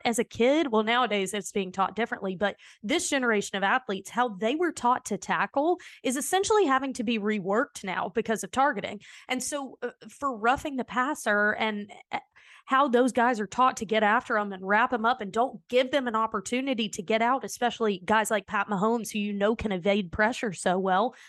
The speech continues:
What else are they supposed to do? And I think by calling that, it's almost like they're trying to make up for clearly where the league has lacked in some ways, but on the field isn't where the problem is. It's off the field. So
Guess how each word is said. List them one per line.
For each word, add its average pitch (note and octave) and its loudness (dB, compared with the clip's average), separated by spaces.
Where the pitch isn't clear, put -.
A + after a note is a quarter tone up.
What G#4 4
else A4+ 4
are F4+ 2
they D#4 2
supposed A3+ -2
to G3+ -6
do? C4 0
And A#3+ 2
I B3 2
think D4+ -6
by B3+ 2
calling D#4 2
that, G3+ 0
it's A#3+ -2
almost D#4+ -4
like B3+ -2
they're A#3 2
trying D4+ 0
to B3 0
make A3+ 2
up G#3+ 2
for G3+ 0
clearly C4 -2
where A3+ 0
the G#3+ -4
league G#3 -2
has - -12
lacked F#3 0
in B3 -4
some C#4 -2
ways, C#4 0
but D4 -2
on F4 2
the F#4 0
field D4+ 0
isn't B3+ -4
where G#3+ -2
the G3 -6
problem G3+ 2
is. C3 -4
It's A3+ -4
off G#3 2
the F#3 -4
field. - -10
So G3 0